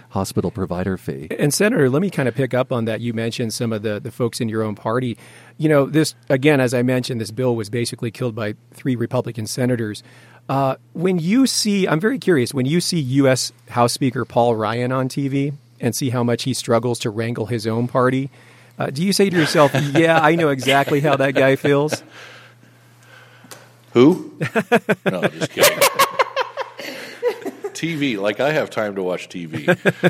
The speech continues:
Speaker 3: No.
Speaker 2: Or listen to
Speaker 3: <laughs> I
Speaker 2: radio.
Speaker 3: appreciate,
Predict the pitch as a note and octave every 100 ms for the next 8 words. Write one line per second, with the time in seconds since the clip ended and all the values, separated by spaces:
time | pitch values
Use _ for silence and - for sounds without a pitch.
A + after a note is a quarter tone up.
0 | - - G2+ F#2+ F2 - - - - -
1 | - C#3+ E3+ F3 F#3 F3 D#3 D3+ C3 A2
2 | E2+ F2+ D#2